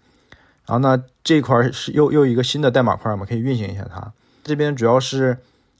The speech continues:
来确定 video 跟 audio 的两个目录。我们看到这边它写了一个 video 是 face example face，audio 是 examples face。然后我们看左边这个 folder，我们去找一下这个，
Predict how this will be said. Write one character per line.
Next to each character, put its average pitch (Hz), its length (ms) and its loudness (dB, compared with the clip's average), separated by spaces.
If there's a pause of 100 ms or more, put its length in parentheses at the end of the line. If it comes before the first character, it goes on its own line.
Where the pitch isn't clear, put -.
来 117 220 -2
确 151 320 -2
定 131 440 -2
video 139 420 0
跟 127 180 -2
audio 143 460 0
的 110 140 -4
两 104 200 -4
个 113 80 -6
目 151 140 -2
录。 156 200 -2 (180)
我 - 60 -20
们 113 60 -10
看 120 160 -6
到 113 280 -2 (300)
这 117 100 -8
边 110 180 -2
它 113 180 -4
写 107 160 -8
了 98 180 -6
一 - 80 -10
个 - 120 -14
video 139 360 0
是 117 120 -6
face 131 500 -2
example 120 640 -2
face，audio 123 1040 -6
是 113 200 -6
examples 120 440 -4
face。 - 320 -6 (300)
然 - 40 -6
后 123 60 2
我 135 60 4
们 127 100 0
看 139 180 -2
左 117 140 2
边 113 160 0
这 127 60 2
个 120 60 2
folder， 135 260 2
我 104 60 0
们 98 60 -6
去 123 140 -8
找 - 280 -2
一 98 40 -6
下 101 200 -4
这 107 140 -8
个， 98 320 -10